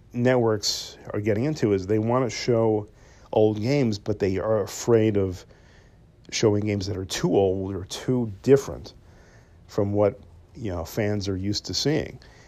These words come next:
And obviously, if you're showing a game, you know, pre-two thousand, you're getting into problems of, you know, high definition versus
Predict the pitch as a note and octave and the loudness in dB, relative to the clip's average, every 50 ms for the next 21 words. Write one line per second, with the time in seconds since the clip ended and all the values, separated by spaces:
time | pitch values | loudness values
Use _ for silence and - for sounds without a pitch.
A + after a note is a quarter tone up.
0 | - - - - G2 F#2+ F#2 G#2 B2 A2+ - G#2 F#2+ - - A2 - - - A#2 | -20 -12 -6 -4 -2 -2 0 2 2 2 2 0 -2 -2 -2 -2 -2 0 0 0
1 | A2 G#2+ G#2 G#2 G#2+ G#2+ - B2+ B2 G#2 G#2 G#2+ G2+ - - - A#2 - E2 - | 0 0 -2 -2 -4 -2 0 0 0 0 0 -4 -6 -8 -10 -10 -8 -8 -8 -8
2 | - - - B2 A#2 A2+ - - B2 A2 - A2+ A#2+ C3+ D3+ C#3 A2+ G#2 G2 F#2+ | -8 -4 -2 -2 -2 -2 -2 -2 -4 -2 0 2 4 4 4 4 2 0 -2 -6
3 | G#2+ - - - - - - - - - A#2 G#2+ A#2 A#2 A2 A2+ A2+ A2 A2 A2 | -6 -8 -12 -20 -20 -20 -20 -10 -6 -4 0 4 6 6 6 6 4 2 2 0
4 | G2+ - - A2 G#2+ G#2 G2 F#2+ F#2 F#2 F#2 - - _ - - - - - - | 0 -2 -2 0 2 2 2 2 0 -2 -6 -10 -20 _ -20 -20 -20 -20 -20 -20
5 | - - - - - - - A2 G#2 G2+ G2+ G2+ G2+ F#2 F#2+ G2 F#2+ F2 F2 E2+ | -20 -20 -20 -16 -4 2 4 6 6 6 4 0 -2 -2 -2 0 0 0 -2 -2
6 | E2 - - - - - - - - - - - - - - - - - - - | -6 -10 -14 -20 -20 -20 -20 -20 -20 -20 -20 -20 -20 -20 -20 -18 -16 -16 -16 -16
7 | - - - - G#2 G2 G2 G2 G#2 A2 A2 - G#2 G2 G2+ G#2 - - G#2+ G2+ | -16 -16 -10 -4 -2 -2 0 0 0 0 0 -2 -2 -2 -2 -2 -2 -4 -6 -6
8 | G2 F#2+ G2+ G#2 G#2 G#2 G2+ - - G#2+ G#2 G2 G2+ G2 F#2+ G2 - - | -4 -2 0 0 0 0 -2 -2 -2 0 0 0 0 0 -4 -6 -10 -16